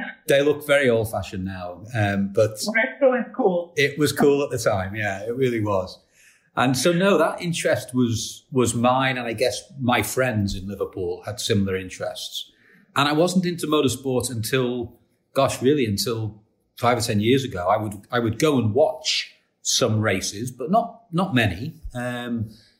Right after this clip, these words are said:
Speaker 2: you know, the first race I can actually remember watching was Ayrton Senna when he raced for Lotus in, um,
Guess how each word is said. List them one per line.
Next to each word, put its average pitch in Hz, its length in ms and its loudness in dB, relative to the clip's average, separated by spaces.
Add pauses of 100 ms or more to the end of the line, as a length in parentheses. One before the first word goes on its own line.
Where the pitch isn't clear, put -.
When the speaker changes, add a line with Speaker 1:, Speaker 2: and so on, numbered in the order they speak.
(280)
Speaker 2:
you 135 120 2
know, 127 80 4
the 113 80 0
first 170 340 2
race 123 200 2
I 131 100 2
can 104 100 -6
actually - 280 -6
remember 117 320 -2
watching 117 440 0
was 110 360 -4 (560)
Ayrton 113 300 0
Senna 123 340 2
when 101 140 -2
he 101 80 -8
raced 107 420 -6
for 98 120 -6
Lotus 110 560 -2
in, 98 420 -4
um, 98 440 -8